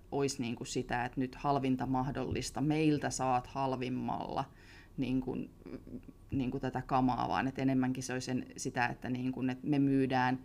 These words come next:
kestävimmät, edulliset vaatteet ideana.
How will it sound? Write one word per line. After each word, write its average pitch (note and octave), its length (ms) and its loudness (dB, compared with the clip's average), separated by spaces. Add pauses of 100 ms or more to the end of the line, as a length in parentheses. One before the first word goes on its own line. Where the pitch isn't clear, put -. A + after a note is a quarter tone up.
(340)
kestävimmät, B2+ 920 2 (220)
edulliset - 760 -4 (340)
vaatteet - 720 -8 (380)
ideana. F2+ 420 -4